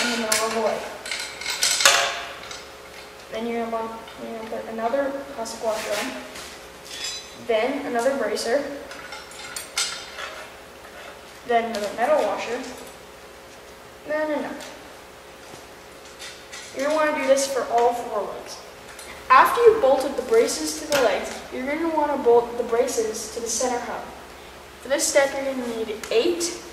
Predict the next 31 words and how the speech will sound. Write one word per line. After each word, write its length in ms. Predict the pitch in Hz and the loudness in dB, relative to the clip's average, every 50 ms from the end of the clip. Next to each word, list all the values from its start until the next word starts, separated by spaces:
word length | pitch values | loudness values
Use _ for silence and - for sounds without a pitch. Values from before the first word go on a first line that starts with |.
| - | -4
metal 200 | 262 269 285 294 | 2 6 8 8
washers, 520 | 277 240 214 202 - - - - - - - - - - - - - - - - - - | 8 8 4 2 0 -2 -4 -4 -4 -6 -6 -8 -12 -14 -16 -16 -14 -10 -10 -10 -8 -4
four 220 | - 277 294 339 339 | 0 2 4 4 4
nuts, 440 | 247 214 185 165 - - - - - - - - - - - - - - - | 4 2 0 0 -2 -4 -6 -8 -8 -12 -14 -16 -16 -12 -12 -12 -12 -8 -4
and 160 | - 233 240 240 | -4 -2 -2 -2
four 260 | - - 269 262 262 | -4 -2 0 2 2
hex 280 | 262 247 233 233 - | 2 2 0 0 0
head 180 | - 240 226 214 | -2 -2 -2 -2
bolts. 420 | - - - - - - - - - - - | -4 -6 -6 -6 -10 -10 -10 -12 -14 -10 0
It's 80 | - | 4
also 320 | 277 285 302 - - 349 311 | 6 6 8 6 4 2 2
helpful 360 | 285 262 269 262 262 262 254 | 4 4 4 4 4 2 2
in 60 | 247 | 2
this 140 | 233 240 - | 0 0 -2
step 260 | - - 220 214 220 | -2 0 0 0 0
if 160 | 240 247 - | 0 0 2
you 80 | 247 233 | 2 2
have 80 | 220 226 | 2 2
a 60 | 226 | 4
buddy 340 | 240 277 285 233 233 247 262 - - - - - - | 6 6 6 6 4 2 0 -4 -8 -12 -10 -2 4
who 60 | 254 | 6
will 120 | 233 226 | 6 8
lift 220 | 233 254 254 - 254 | 8 6 4 4 0
up 180 | 247 247 - | -2 -2 -2
the 80 | - 254 | -2 0
center 300 | 254 - 247 233 254 254 | 0 2 0 0 0 0
hub 280 | 254 247 240 214 214 214 | 0 0 0 0 2 4
while 280 | 214 226 220 214 220 | 6 6 6 6 4
you 180 | 226 220 220 226 | 4 4 4 2
slide 360 | 220 - - - 226 214 214 214 | 2 -2 -2 -2 0 0 0 0
the 140 | 214 214 | 0 -2